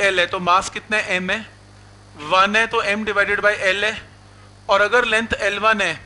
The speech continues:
तो M divided by L into कितना है? एल वन है। तो mass M one can be calculated, कोई डाउट इसमें? कि mass is uniformly distributed, पूरी रस्सी की लेंथ अगर L है तो मास M है, वन है तो M by L है,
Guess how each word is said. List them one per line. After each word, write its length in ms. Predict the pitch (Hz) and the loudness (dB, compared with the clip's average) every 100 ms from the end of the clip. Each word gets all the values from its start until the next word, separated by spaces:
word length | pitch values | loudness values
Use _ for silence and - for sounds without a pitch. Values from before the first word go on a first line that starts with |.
| - | -12
तो 100 | 196 208 | -6 -4
M 180 | 220 220 | -4 -2
divided 320 | 190 185 202 | -2 -2 0
by 140 | 208 202 185 | 0 0 -2
L 100 | 208 | -4
into 200 | 190 196 196 | -8 -8 -12
कितना 240 | - 208 | -4 -2
है? 120 | 190 | 0
एल 180 | 214 302 - - - 151 135 | 0 -2 -12 -20 -20 -14 -10
वन 200 | 120 - | -8 -8
है। 80 | - - - - - - - - - | -14 -20 -20 -20 -20 -20 -20 -20 -8
तो 80 | 185 | -2
mass 460 | 180 180 208 - - 196 | 2 4 4 0 -6 -6
M 220 | 190 190 | -6 0
one 180 | 208 214 196 | -2 0 -2
can 180 | 190 | -2
be 80 | 214 - | -4 -2
calculated, 520 | 190 202 202 202 196 | 0 0 -6 -8 -4
कोई 120 | 208 | 0
डाउट 240 | 185 208 | 0 0
इसमें? 260 | 208 - 220 - - - - - - - - - - - - - - | -6 -8 -10 -12 -20 -20 -20 -20 -20 -20 -20 -20 -20 -20 -20 -20 -6
कि 140 | 185 185 | -4 0
mass 260 | 175 175 | 0 0
is 80 | 202 | -4
uniformly 560 | 185 190 - 180 196 202 | -4 -4 -4 -4 -2 -4
distributed, 580 | 175 202 180 180 233 240 - - - - - - | -4 -6 -6 0 0 0 -12 -20 -20 -20 -20 -10
पूरी 180 | 190 226 | -4 -2
रस्सी 320 | 208 - 220 | -2 -2 -4
की 100 | 220 | 0
लेंथ 260 | 208 208 208 | 0 0 -2
अगर 200 | 208 202 185 | 0 0 0
L 80 | |
है 60 | 202 | 0
तो 100 | 208 | 0
मास 280 | 196 196 - 190 | 0 0 -2 -8
M 160 | 185 208 | -4 -4
है, 80 | 294 - - - - - 156 | -4 -12 -20 -20 -20 -18 -6
वन 240 | 151 175 | 0 2
है 80 | 202 | 0
तो 100 | 208 | -2
M 160 | 190 190 | -4 0
by 120 | 202 185 | 0 0
L 160 | 185 | 0
है, 80 | 208 | -2